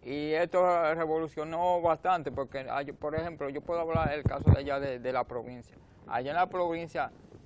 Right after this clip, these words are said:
eh, ejercieron voto, eh, ejercieron su voto de, eh, muchísimas personas que nunca habían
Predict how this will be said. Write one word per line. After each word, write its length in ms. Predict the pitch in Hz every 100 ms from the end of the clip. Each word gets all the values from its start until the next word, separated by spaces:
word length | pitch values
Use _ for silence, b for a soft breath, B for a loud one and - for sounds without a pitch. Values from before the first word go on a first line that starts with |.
| - -
eh, 300 | 143 156 156
ejercieron 680 | 165 160 175 196 190 175 151
voto, 640 | 160 170 170 156 143 135
eh, 200 | 107 76 -
ejercieron 540 | 92 151 135 160 196 185
su 140 | 165
voto 400 | 151 143 131 110 - - - - - -
de, 200 | 135 151 147
eh, 40 | 156
muchísimas 580 | 160 156 180 190 190 185
personas 460 | 175 175 170 165
que 140 | 160 151
nunca 320 | 160 175 151
habían 360 | 156 147 143